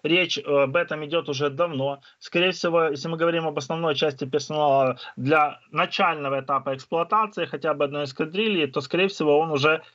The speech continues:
или подготовлен, или, э, часть его уже на финальной стадии подготовки. Вот. Ключевые задачи на сегодняшний день остаются: это обеспечение, э, безопасности той инфраструктуры и самих самолетов, где они будут базироваться. И вторая важная составляющая — это, конечно, создание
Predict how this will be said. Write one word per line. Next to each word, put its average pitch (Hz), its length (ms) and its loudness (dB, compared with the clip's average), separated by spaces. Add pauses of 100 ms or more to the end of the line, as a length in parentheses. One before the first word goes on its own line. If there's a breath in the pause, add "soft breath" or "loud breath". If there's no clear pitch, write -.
или 175 220 0
подготовлен, 160 720 0
или, 143 920 -2
э, 127 40 -12
часть 180 320 0
его 147 160 2
уже 147 280 -2
на 165 180 -2
финальной 151 400 -4
стадии 143 320 0
подготовки. 131 720 -4 (300 loud breath)
Вот. 135 240 4 (320 loud breath)
Ключевые 220 380 2
задачи 208 360 0
на 196 60 -2
сегодняшний 196 340 -6
день 190 100 -2
остаются: 185 380 0
это 175 160 0
обеспечение, 160 880 0 (260 loud breath)
э, 139 340 2
безопасности 185 840 0
той 180 200 -2
инфраструктуры 185 760 -2
и - 20 -2
самих 175 280 -4
самолетов, 175 540 2
где 170 100 0
они 170 180 0
будут 165 240 0
базироваться. 151 580 2
И - 20 -4
вторая 202 340 4
важная 180 280 0
составляющая — 185 520 0
это, 135 80 -12
конечно, 170 300 -6
создание 156 560 -2